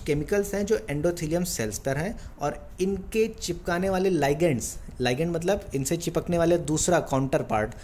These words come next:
वो मौजूद है डब्ल्यूबीसीज़ पे। तो ये कराता है adhesion। तो adhesion वाले molecule का नाम है selectins, और ये selectins भी कई type के होते हैं। अगर इनके type बस नाम याद कर लो, एक होता है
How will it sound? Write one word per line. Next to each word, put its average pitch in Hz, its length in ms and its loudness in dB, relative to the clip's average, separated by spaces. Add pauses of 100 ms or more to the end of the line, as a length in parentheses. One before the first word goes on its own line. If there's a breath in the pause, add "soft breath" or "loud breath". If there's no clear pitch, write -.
(140 loud breath)
वो 151 200 2
मौजूद 135 380 2
है 180 280 0
डब्ल्यूबीसीज़ 120 600 2
पे। - 140 -10 (880)
तो 127 80 0
ये 131 120 2
कराता 123 360 2
है 170 240 2 (300 loud breath)
adhesion। 113 600 2 (360 loud breath)
तो - 140 -6
adhesion 123 340 -2
वाले 143 200 -2
molecule 131 420 -4
का 135 80 -4
नाम 131 220 -4
है 165 80 -4
selectins, 120 720 -4 (440 loud breath)
और 120 300 -2
ये 156 140 -2
selectins 127 440 -4
भी 156 100 -6
कई 135 220 -2
type 120 340 -2
के 131 60 -2
होते 113 240 -4
हैं। - 140 -8
अगर 120 220 -8
इनके 117 240 -8 (160)
type 123 320 -6 (380)
बस - 180 -10
नाम 135 260 -2
याद 113 200 -4
कर 123 100 -4
लो, 131 200 -6 (680 loud breath)
एक 143 180 -2
होता 135 200 -4
है 196 80 -4